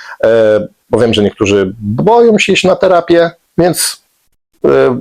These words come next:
jak się boją na terapię, w sensie, że, em, albo iść na, e, na, na taką grupę, no, że, bo, bo uważają, albo nie przyznają przed sobą, że,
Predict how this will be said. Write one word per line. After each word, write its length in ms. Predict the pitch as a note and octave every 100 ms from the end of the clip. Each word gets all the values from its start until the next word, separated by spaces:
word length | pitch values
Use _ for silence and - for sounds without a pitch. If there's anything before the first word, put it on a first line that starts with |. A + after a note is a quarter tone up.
| -
jak 160 | C3
się 100 | -
boją 220 | B2 D#3+ C3
na 120 | B2
terapię, 280 | B2+ C3 B2+
w 40 |
sensie, 280 | A#2+ - A#2
że, 240 | A2+ A2+ A2 - - -
em, 180 | A2+ A2
albo 240 | A2 G#2+
iść 160 | A#2+ G#2+
na, 280 | A#2+ A#2 G#2+
e, 220 | A2+ A2
na, 100 | G2+ G#2
na 140 | - A#2
taką 240 | B2 B2+
grupę, 340 | B2 D#3+ A2+ F2+
no, 240 | F#2 G2
że, 120 | F#2
bo, 360 | G2 G#2+ A2 G2+
bo 140 | G2
uważają, 440 | G#2 G2+ A2 G#2+ G#2+ - -
albo 160 | F#2
nie 80 | G2+
przyznają 440 | G#2 A2 B2 C#3 G#2
przed 200 | G#2+ -
sobą, 280 | G2+ G2+
że, 220 | F#2+ F#2